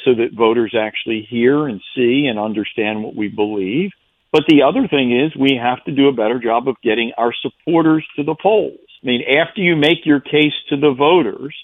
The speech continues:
there are people sitting in their homes, in their cars, on the train, on the bus, going to work, uh, that, that you've touched,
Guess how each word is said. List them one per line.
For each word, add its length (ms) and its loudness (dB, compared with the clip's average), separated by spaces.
there 160 4
are 180 2
people 440 0
sitting 240 2
in 140 0
their 140 0
homes, 380 0
in 120 2
their 120 0
cars, 460 2
on 180 0
the 80 -6
train, 440 -2
on 160 0
the 80 -4
bus, 320 4
going 260 -2
to 60 0
work, 360 2
uh, 260 4
that, 260 4
that 300 0
you've 380 0
touched, 440 -2